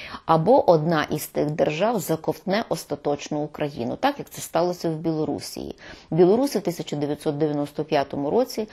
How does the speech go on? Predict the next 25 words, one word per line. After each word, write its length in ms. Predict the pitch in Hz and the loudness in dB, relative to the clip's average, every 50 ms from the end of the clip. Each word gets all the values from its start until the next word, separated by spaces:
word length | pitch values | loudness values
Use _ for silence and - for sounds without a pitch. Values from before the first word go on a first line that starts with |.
| - - - | -16 -14 -2
надали 380 | - 165 165 160 165 156 147 147 | 2 2 6 8 8 8 8 6
російській 480 | 143 151 - - 147 139 - - - 147 | 2 0 -4 -4 -4 -4 -4 -4 -4 -2
мові 280 | 151 175 214 233 196 | 0 0 0 0 0
статусу 480 | - - - 139 147 - 160 - - 156 | -4 -2 -2 -2 -2 -2 -6 -6 -6 -6
другої 380 | 139 147 147 147 143 143 147 | -4 -2 -2 -2 -2 -2 -2
державної. 720 | - - 139 143 139 143 127 90 78 90 82 85 90 - - - - - - - - - - - | -2 -2 -2 -2 -2 -2 -2 -2 -2 -4 -6 -6 -6 -8 -10 -12 -18 -18 -16 -16 -16 -16 -16 -6
Е, 100 | - - | -4 -4
хто 300 | - - - - 240 226 | -4 -4 2 6 6 6
сьогодні 460 | 190 - - 190 180 175 160 - 165 147 | 6 6 4 6 6 6 4 4 0 0
очолює 640 | - 165 165 - - 151 147 143 143 143 147 147 | 0 0 0 2 2 2 2 2 2 0 0 0
Білорусію 760 | 147 156 156 147 156 170 202 233 262 - - 220 208 202 196 | 2 2 0 2 2 2 0 0 -2 -2 -2 -2 0 0 2
і 120 | - 180 165 | 2 2 4
в 60 | 156 | 6
якому 420 | 196 202 202 - 208 196 180 180 | 4 4 4 4 2 4 4 0
стані 460 | 170 - - - 165 143 135 135 143 | -2 -4 0 0 0 2 2 -2 -4
сьогодні 460 | 143 - - 156 147 147 147 - 151 151 | -6 -4 -6 -4 -2 -2 -2 -2 -4 -4
перебуває 640 | 151 - 156 160 151 156 160 151 156 143 143 151 | -2 -2 -2 0 0 0 2 2 2 4 4 2
білоруська 640 | 147 147 170 151 156 170 202 247 269 - - 220 | 2 2 0 2 2 0 0 -2 -4 -2 0 0
мова, 260 | 208 196 190 185 170 156 | 2 4 4 2 2 2
ми 140 | 147 143 | 0 -2
з 40 | 135 | -2
вами 200 | 139 147 147 151 | -2 -2 -2 -2
дуже 400 | 147 143 147 180 175 147 131 156 | -2 -2 0 0 0 0 0 -2
добре 360 | 147 131 143 139 - - 147 | -2 0 0 -2 0 -2 -4
знаємо. 500 | 143 160 175 208 247 294 277 233 226 226 | -4 -2 -4 -2 -2 -2 -2 -2 -2 -4